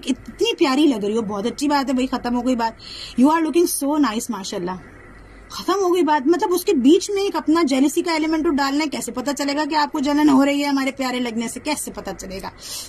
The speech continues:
तो बताना भी तो है ना। तो मैंने इसको इस तरह से लेना शुरू किया कि बहुत दफा अगर आपको एक रिश्तेदार या cousins या कोई भी अननोन भी अगर आपको साथ ऐसी बात कर रहा है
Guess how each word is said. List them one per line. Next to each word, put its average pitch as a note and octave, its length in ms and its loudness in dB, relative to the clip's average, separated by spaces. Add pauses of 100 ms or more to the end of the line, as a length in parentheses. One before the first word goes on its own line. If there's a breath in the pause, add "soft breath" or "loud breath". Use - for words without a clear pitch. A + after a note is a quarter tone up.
तो A3+ 60 -4
बताना B3 340 2
भी D4 120 4
तो D#4 100 0
है A3 180 -2
ना। C#4 140 -4 (320 loud breath)
तो D4 60 0
मैंने C#4+ 220 6
इसको F4+ 200 -2
इस - 100 -4
तरह C#4+ 240 0
से E4 100 0
लेना A#3 220 0
शुरू G#3+ 240 -8
किया E3+ 300 -6 (460 loud breath)
कि C#4+ 180 2 (160)
बहुत C4 220 2
दफा D4 280 2
अगर C4 260 0
आपको A#3 260 -4
एक - 300 -6
रिश्तेदार A3+ 540 0
या A#3+ 120 -2
cousins A3+ 460 -4
या A#3 160 -2
कोई F#4 320 0
भी F#4 100 4
अननोन D4 480 6
भी C#4 100 4
अगर B3 160 0
आपको A3+ 240 -4
साथ A#3+ 180 -4
ऐसी A3+ 220 -4
बात G3 260 -2
कर G3 160 -4
रहा F#3+ 120 -4
है B3+ 100 -6